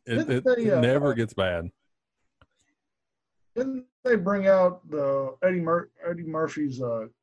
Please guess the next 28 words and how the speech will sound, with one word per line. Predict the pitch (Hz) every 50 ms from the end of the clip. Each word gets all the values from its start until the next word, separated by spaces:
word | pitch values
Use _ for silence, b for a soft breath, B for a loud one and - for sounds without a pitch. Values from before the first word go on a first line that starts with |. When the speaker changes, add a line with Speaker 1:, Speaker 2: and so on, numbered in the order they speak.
| _ -
Speaker 1:
Golden | 143 143 156 165 165 160 165 165 160
Child | 147 - 175 165 165 165 165 156
about | 151 151 156 151 -
the | - 147
same | - - 165 160 156 131
time? | - 147 151 156 156 139 - _ _ _ _ _ _ b b b -
Speaker 2:
They | - 107
did. | 104 104 117 117 110 95 87 82 87 _ _ _ _ - -
It | 113 113 113
was, | 110 117 113 113 110 101 104
uh, | 107 101 98 95 95 95 95 - _ _ _ _ _ _ b b b b b b b b b b b b _ _ _ _ 120
the, | 110 98 113 139 - -
the, | 123 117 110 107 104 104 101 95 b b b b b b _ _ _ _ _ _ _ _ -
the | 120
Golden | 113 113 131 135 147 160 175 170
Child | - - 160 147 143 143 139 131
was | 120 113
coming | - - 139 135 135 127 120
out, | 113 110 110 107 107 107 _ -
and, | 107 101 101 98 101 104 104 101
uh, | 98 92 92 92 92 95 - _ _ _ _ _ _ _ _ _ _ _ _ _ _ _ _ _ _ _ _ _ - - - B B B B B B B B B B
they | - 113 117
knew | 120 135 147 151
it | 139
was | 120 113 104
gonna | 101 117 107 101
come | - - 104 101 98
out, | 95 92 92 92 95 92 -